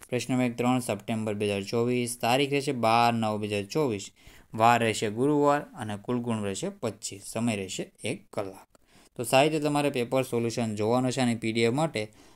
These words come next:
આપણી Telegram ચેનલ અને WhatsApp ચેનલ વન એજ્યુકેશન ગુજરાતને જોઈન કરવાનું ભૂલતા નહીં.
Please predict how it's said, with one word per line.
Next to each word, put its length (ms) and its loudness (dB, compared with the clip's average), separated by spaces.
આપણી 200 -2
Telegram 540 2
ચેનલ 180 0
અને 180 2
WhatsApp 480 -2
ચેનલ 280 -2
વન 300 -2
એજ્યુકેશન 560 -2
ગુજરાતને 480 -2
જોઈન 340 -6
કરવાનું 680 -6
ભૂલતા 420 -8
નહીં. 160 -20